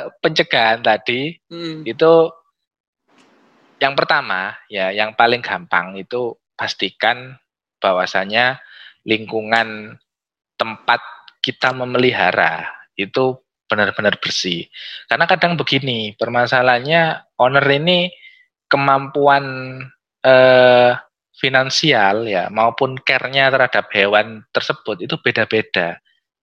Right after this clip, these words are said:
Speaker 1: Jadi ada yang memang sudah menyediakan tempat yang luas gitu ya, terus mungkin sering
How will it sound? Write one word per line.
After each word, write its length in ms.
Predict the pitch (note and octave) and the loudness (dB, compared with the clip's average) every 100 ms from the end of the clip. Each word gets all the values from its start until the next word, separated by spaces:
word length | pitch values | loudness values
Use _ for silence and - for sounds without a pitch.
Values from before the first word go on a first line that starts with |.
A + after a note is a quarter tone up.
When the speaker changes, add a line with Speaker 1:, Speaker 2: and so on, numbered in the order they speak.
| _ | _
Speaker 1:
Jadi 400 | A2+ G2+ E3+ F3 | -2 0 0 0
ada 460 | - B2+ - - E3 | 0 -4 -4 -2 0
yang 240 | E3+ E3+ | 0 -4
memang 400 | C#3+ B2+ F3+ F3+ F3 _ | -4 -2 -2 -2 -12 _
sudah 340 | - A#2+ - | -6 -2 2
menyediakan 840 | D3+ D3+ D3 - F#2+ - B2+ C#3 C#3 | 2 0 -4 -2 -2 0 -2 -4 -6
tempat 400 | G#2+ G#2 C#3 - | -6 0 -2 0
yang 380 | B2 B2+ C3 C3+ _ _ _ _ _ _ _ _ _ _ - | -2 -2 -4 -14 _ _ _ _ _ _ _ _ _ _ -12
luas 480 | G#2 A2 G#2+ G2 - | 0 2 2 0 -4
gitu 240 | F#2 G#2 | -8 -2
ya, 160 | G2+ F#2 | 0 0
terus 500 | - G#2+ - - - - | 0 -2 0 -4 -8 -12
mungkin 400 | G2+ A#2 A#2+ A2+ _ _ - | -2 -2 -2 -8 _ _ -4
sering 340 | - G#2+ A2 | -2 -2 -4